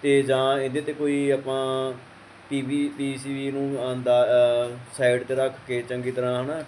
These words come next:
ਢੱਕ ਕੇ, ਤੇ ਇਹਦਾ ਇਹ ਤੇ ਆਊਟਡੋਰ ਦੇ ਦੋਨਾਂ ਦੀ ਆਪਾਂ ਸਰਵਿਸ ਕਰਾਉਣ ਲੱਗੇ ਧਿਆਨ 'ਚ ਗੱਲਾਂ ਰੱਖ ਕੇ ਕਰਨੀ ਚਾਹੀਦੀ ਹੈ,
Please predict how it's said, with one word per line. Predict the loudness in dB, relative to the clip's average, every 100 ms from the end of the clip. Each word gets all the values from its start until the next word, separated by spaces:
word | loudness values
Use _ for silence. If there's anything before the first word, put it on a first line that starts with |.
| -4
ਢੱਕ | -4 -4 -6
ਕੇ, | -2 -2 -4 -10 -20 -20 -20 -20 -10 0
ਤੇ | 2 2 0
ਇਹਦਾ | -2 2 2 0 0
ਇਹ | 0 0 -2 -8 -16 -8
ਤੇ | -2
ਆਊਟਡੋਰ | 2 2 2 2 2
ਦੇ | 2
ਦੋਨਾਂ | 0 -2 -2
ਦੀ | -2 -4 -6 -12 -20 -16 -8
ਆਪਾਂ | -4 -4
ਸਰਵਿਸ | -4 -6 -6
ਕਰਾਉਣ | -6 -4
ਲੱਗੇ | -2 0 0 0
ਧਿਆਨ | -2 -2 -2
'ਚ |
ਗੱਲਾਂ | 0 2 2
ਰੱਖ | 0 -2
ਕੇ |
ਕਰਨੀ | -4 -2 -2 -2 -4
ਚਾਹੀਦੀ | -4 -4 -2
ਹੈ, | -4